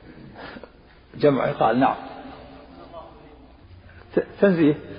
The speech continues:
باب التنزيه، باب الأفضلية، باب الأفضلية كون، كون يقول يعني نسي، لم، لا، النسيان ليس يعني بسبب، بسبب غيره نسي. نعم.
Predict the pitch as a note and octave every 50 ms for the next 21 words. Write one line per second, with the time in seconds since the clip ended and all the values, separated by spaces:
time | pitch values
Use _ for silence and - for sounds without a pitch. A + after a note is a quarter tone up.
0 | - - - - - D#3 D3+ - - C#3+ C3 A#2+ B2 A#2 F#2+ G2+ A2+ B2 A#2+ A2+
1 | A2 A2 - - - - - - - - - - B2 - - C#3+ B2+ A#2+ G#2+ G2
2 | G2 - - - - - - - - - - - - - - - - - - -
3 | - - - B2+ A#2+ A#2+ A#2 A2+ A2 A#2 B2+ B2 - C3 B2 C3 B2 A2 G#2 -
4 | - A#2 A2 G#2+ - - - - B2+ A#2 A2 G#2 - A2+ G#2+ G2 G#2 A#2 B2+ B2
5 | - - - - B2 B2 D#3 F#3 - - - - - - - - - - - -
6 | - E3 D#3+ - - - - A#2+ - D#3+ - - - - - - - - - -
7 | - - - - - - - - - C#3 C#3 B2 - - B2+ A#2 - - - C#3
8 | C3+ B2 - - - - - - C#3 B2 B2 - - C#3 D#3+ E3 D#3 C#3 - -
9 | B2+ A#2+ G2+ - - - - - - - - - - - - - - - C3 A#2
10 | A2 G#2+ G2+ - - C3+ A#2 A2+ B2 B2 A#2 A#2+ B2 B2 A#2+ - - D3 C3+ A#2+
11 | A#2+ A#2+ A#2+ A#2 G2+ G#2+ G#2 A2 - - - - - - - - - - - -
12 | - - - - - - - - - - - - - - - - - - - B2+
13 | A#2 G#2+ G2+